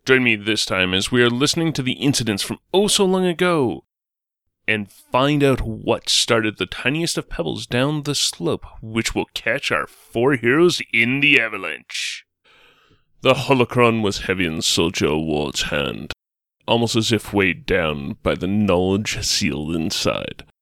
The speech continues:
Ward almost chuckled as his old master's voice came to his mind.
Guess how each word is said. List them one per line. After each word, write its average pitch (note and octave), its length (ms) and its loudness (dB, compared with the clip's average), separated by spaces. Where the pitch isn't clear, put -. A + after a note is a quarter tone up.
Ward G2 580 6
almost G#2 680 0
chuckled - 600 -8
as A2 200 0
his G2 160 -2
old F#2 240 2
master's F2+ 400 -2
voice E2 320 0
came D2 180 -4
to - 80 -4
his - 140 -4
mind. F#2+ 160 0